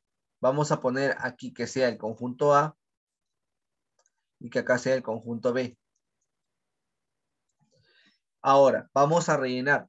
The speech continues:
¿Qué te dije? Primero ubica quiénes se repiten. ¿Se repite alguien? Sí, la A.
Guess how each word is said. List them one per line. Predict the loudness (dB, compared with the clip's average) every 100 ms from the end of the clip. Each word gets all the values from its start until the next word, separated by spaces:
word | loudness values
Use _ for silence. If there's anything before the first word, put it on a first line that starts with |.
| -10
¿Qué | -6
te | -2
dije? | 0 0 -2
Primero | -2 -4 -2 0 0 -2
ubica | -6 -6 -6 -4 -4
quiénes | -2 -6 -2
se | 0
repiten. | -2 -2 -6 -8 -6
¿Se | -4
repite | -4 0
alguien? | 0 0 -8
Sí, | -10 -12 -12 _
la | -6 -6 0
A. | 0 0